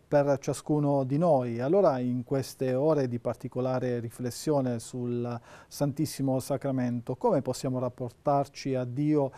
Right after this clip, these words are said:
attraverso l'adorazione eucaristica, anche soltanto sos-, soltanto sostando,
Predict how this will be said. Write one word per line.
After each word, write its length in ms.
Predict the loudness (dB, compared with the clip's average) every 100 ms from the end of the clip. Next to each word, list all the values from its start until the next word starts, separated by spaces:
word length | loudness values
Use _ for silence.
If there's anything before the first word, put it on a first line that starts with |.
| -14 -6
attraverso 580 | -2 0 4 4 4 2
l'adorazione 680 | 2 2 2 0 0 2 2
eucaristica, 680 | 0 0 0 -2 -4 -4 -2
anche 240 | -2 -4
soltanto 640 | -6 -8 -2 0 0 -2
sos-, 280 | -4 -8 -10 _ -18
soltanto 600 | -4 -4 0 0 2 0
sostando, 800 | -2 -4 4 6 6 2 0